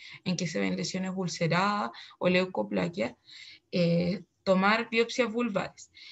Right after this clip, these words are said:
Y en pacientes también con prurito vulvar crónico que no ha tenido respuesta al tratamiento.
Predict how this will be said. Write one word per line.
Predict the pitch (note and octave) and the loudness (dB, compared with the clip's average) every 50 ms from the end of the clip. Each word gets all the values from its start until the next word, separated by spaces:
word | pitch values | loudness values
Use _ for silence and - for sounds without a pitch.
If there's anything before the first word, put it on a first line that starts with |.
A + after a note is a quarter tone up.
| - - _ _ | -20 -20 _ _
Y | A#3 A#3 C4 D#4 D#4 - | -4 -2 -2 0 2 2
en | A3 G3+ | 2 2
pacientes | G3+ G3 - A3 G#3+ A3 A#3 A#3 | 2 0 0 -2 -2 -2 -2 -2
también | A3+ G3+ G3 G3+ G#3 G#3+ | 0 2 4 4 4 2
con | - G#3+ G3 | 0 0 -2
prurito | G3 G3 G3+ G3+ G#3 G3+ G#3 G3+ | 0 0 -2 -2 -2 -2 0 0
vulvar | G3 F#3+ F#3 F3 F3+ F3 E3+ E3+ | 2 2 2 4 4 4 2 2
crónico | - F#3 F#3+ G#3 A3+ A#3 A#3 A#3+ A3 | 0 0 2 2 2 2 0 0 0
que | A3 | 2
no | G3+ F#3+ | 2 2
ha | F#3+ | 2
tenido | F#3+ G3 G3 F#3+ F#3+ F#3+ | 2 2 2 2 2 0
respuesta | G3 F#3 F#3+ - F#3+ G3 - F#3+ | -2 -2 -4 -6 -6 -4 -4 -4
al | G3 | 0
tratamiento. | - G#3 G3+ G#3+ G#3+ G#3 G3+ G3 - - | 0 0 0 2 2 2 0 0 -4 -10